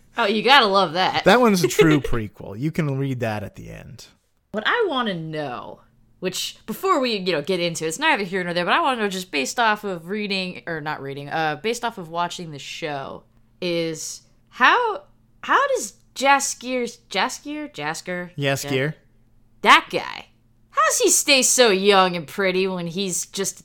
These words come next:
Speaker 1: a normal guy?
Speaker 2: Moisturizer?
Speaker 1: He, it, this is a magic-ass moisturizer. 'Cause, 'cause G-, Geralt and Yennefer, also, these names are, are deeply upsetting to me, which I'm sure is culturally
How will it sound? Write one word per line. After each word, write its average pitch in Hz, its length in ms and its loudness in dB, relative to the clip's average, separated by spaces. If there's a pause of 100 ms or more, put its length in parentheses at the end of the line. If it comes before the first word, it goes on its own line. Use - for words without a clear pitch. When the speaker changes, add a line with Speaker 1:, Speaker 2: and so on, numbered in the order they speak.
(120)
Speaker 1:
a 180 60 -4
normal 180 480 -2
guy? 160 640 2
Speaker 2:
Moisturizer? 135 800 -2 (800)
Speaker 1:
He, - 260 -18 (140)
it, 160 100 -14 (380)
this - 120 -20
is 214 60 -12
a 190 60 -10
magic-ass 202 880 -4
moisturizer. 170 760 -6
'Cause, 247 320 0 (260)
'cause 233 300 -2
G-, 262 220 -6
Geralt 370 500 0
and 208 400 -8
Yennefer, 208 640 0
also, 208 380 2
these 185 260 -4
names 214 440 0
are, 165 320 -2
are 160 200 -6 (220)
deeply 247 400 0
upsetting 175 720 -2 (240)
to 226 100 -4
me, 226 260 -2
which 196 220 -2
I'm 175 140 -2
sure 226 260 -2
is 175 140 0
culturally 226 760 -2